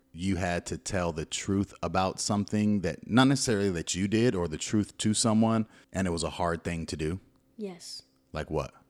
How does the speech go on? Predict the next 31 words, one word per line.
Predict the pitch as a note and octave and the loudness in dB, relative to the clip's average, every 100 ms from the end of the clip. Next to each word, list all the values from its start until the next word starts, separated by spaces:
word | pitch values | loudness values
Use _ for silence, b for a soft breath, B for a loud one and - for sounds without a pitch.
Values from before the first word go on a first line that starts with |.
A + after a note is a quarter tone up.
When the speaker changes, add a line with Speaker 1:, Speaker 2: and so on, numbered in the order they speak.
| _ - | _ -6
Speaker 2:
Telling | C#4 C4 C4 B3 | -2 0 0 0
every, | G#3+ G#3 A3+ | -2 -2 -4
like, | G#3+ G#3 G3+ F#3+ - b b | -4 -2 -4 -4 -16 b b
not | C4+ - - | 0 2 6
everybody, | B3+ C4+ C#4 D4 D4 E4 E4+ - b b _ | 6 6 4 4 4 4 2 -2 b b _
but | B3+ | 4
it | D4 | 4
was | C#4 | 4
kinda | F4 E4+ | 4 6
hard | D4 D4 D4 | 6 4 4
to | - | -2
tell | C4+ B3+ B3 A#3 - - | 4 6 6 2 -4 -2
my | A#3 A3+ | 0 0
friends | - A#3+ B3 - | 2 2 2 0
who | A#3+ | 0
my | G#3+ | 0
crush | G3+ A#3 A3+ B3 | -2 -4 -4 -2
was | B3 A#3+ | 0 -2
because | - A3+ G3+ | -4 -6 0
then | A3 A3 | 0 0
I | F#3+ G3+ G#3 | -2 -2 0
knew | G#3+ A3+ | 0 -2
they | G#3+ G#3 | 2 0
would | F#3+ - | 0 -2
spread | - - G#3 | -2 0 0
it | G#3 G3 | 0 -2
around, | G3 G3 G3 | -2 -4 -4
like, | F#3+ - | -8 -6
the | F#3+ | -4
whole | F#3+ G3 F#3+ | -2 -4 -4
s-, | - | -8